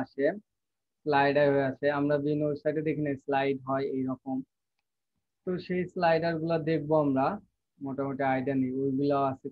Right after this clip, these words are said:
কোথায় আছে সেগুলা দেখবো। এইরকম একটা slider দেখেন, এটা শুধু এরা দেয় নাই, প্রত্যেকটা স্লাইডারের documentation দিছে যে এই স্লাইডারটা আপনি কিভাবে ইউজ করবেন, Function করা আছে, এই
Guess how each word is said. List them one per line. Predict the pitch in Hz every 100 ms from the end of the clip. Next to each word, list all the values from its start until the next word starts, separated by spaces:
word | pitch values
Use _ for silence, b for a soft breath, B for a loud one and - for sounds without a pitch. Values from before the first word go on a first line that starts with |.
| -
কোথায় | 131 165 165
আছে | -
সেগুলা | 127 127 127
দেখবো। | 127 123 120 135
এইরকম | 139 131 131 131 131
একটা | 127 127
slider | - 131 127 123 120
দেখেন, | 123 - 131 165 - _ _ _ _ _ _ _ _ _ _ _ _ _ _ _ _
এটা | 190 180 185 196 202 202 -
শুধু | 185 170
এরা | 185 185 180
দেয় | 151 156 170
নাই, | 165 156 165 -
প্রত্যেকটা | 165 - 165 - 175
স্লাইডারের | - 160 147 147 156 156 165 143
documentation | 147 143 143 139 131 131 - 127
দিছে | 120 120 - - 131 196 _ _ _ _ -
যে | 127 120 127 139
এই | 151 156 156
স্লাইডারটা | - 160 151 151 156 156 165
আপনি | - 165
কিভাবে | - _ 185 175 175 185
ইউজ | 175 147 143 -
করবেন, | 151 131 123 131 _ _ -
Function | 131 131 - 147
করা | 156 160
আছে, | 156 160 185
এই | 180